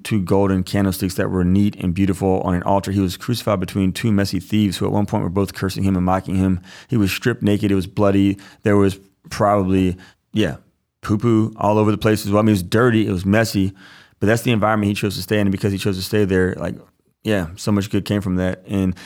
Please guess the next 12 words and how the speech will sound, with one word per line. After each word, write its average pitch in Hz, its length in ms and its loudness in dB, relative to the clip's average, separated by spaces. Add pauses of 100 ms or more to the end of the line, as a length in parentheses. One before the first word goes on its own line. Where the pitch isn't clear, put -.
(120)
the 110 60 -8
same 127 180 0
happened 113 280 0
for 104 100 -4
Daphros, 95 500 0
for 95 120 -8
her 95 100 0
husband 95 260 -2
Cyprian, 92 420 -2
and 87 100 -2
for 92 100 -4
them. 92 360 0